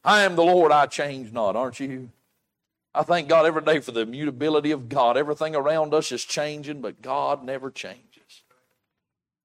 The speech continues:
Upon the word brightness, it means outraying. Refers to light issuing from a luminous body. This, I think, gets us near the primary meaning of the word brightness.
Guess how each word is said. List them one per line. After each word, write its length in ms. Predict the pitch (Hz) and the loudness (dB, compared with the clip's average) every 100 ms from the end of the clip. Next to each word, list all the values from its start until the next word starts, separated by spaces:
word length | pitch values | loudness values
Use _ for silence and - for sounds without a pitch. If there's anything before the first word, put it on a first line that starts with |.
| _ _ _ _ _ _ _ _ _ _ _ _ _ _ _ _ | _ _ _ _ _ _ _ _ _ _ _ _ _ _ _ _
Upon 160 | 135 147 | 0 2
the 60 | 139 | 4
word 280 | 151 127 | 4 4
brightness, 720 | 113 143 143 110 107 - - - _ _ _ _ _ _ _ _ _ _ _ _ _ - | 4 4 4 0 -6 -6 -8 -14 _ _ _ _ _ _ _ _ _ _ _ _ _ -6
it 80 | 117 | 0
means 280 | 196 175 - | 2 2 2
outraying. 840 | 214 214 165 196 190 147 120 101 95 _ - _ _ _ _ _ _ _ _ _ _ - | 4 4 6 6 6 2 -4 -8 -14 _ -20 _ _ _ _ _ _ _ _ _ _ 0
Refers 440 | 185 185 277 254 | 2 6 6 4
to 120 | - 226 | 4 6
light 340 | 233 262 202 - | 8 6 4 2
issuing 640 | 269 233 220 214 185 160 - _ | 2 2 4 4 2 0 -8 _
from 200 | - 233 | 0 4
a 280 | 220 190 226 285 | 6 6 4 4
luminous 420 | 285 254 226 - | 4 6 4 2
body. 720 | 185 160 214 202 160 113 101 - _ _ _ _ _ _ _ _ - | -4 2 6 6 6 2 -4 -14 _ _ _ _ _ _ _ _ 0
This, 220 | 254 254 | 4 6
I 140 | 240 226 | 6 6
think, 240 | 254 233 | 4 2
gets 240 | 240 - | 2 2
us 140 | 226 196 | 2 4
near 160 | 262 | 6
the 100 | 220 | 6
primary 480 | 196 240 233 233 226 | 4 4 4 6 4
meaning 320 | 214 277 240 | 4 2 4
of 80 | 208 | 4
the 80 | 196 | 6
word 240 | 226 214 | 6 6
brightness. 480 | 175 247 269 185 160 | 6 6 6 4 -2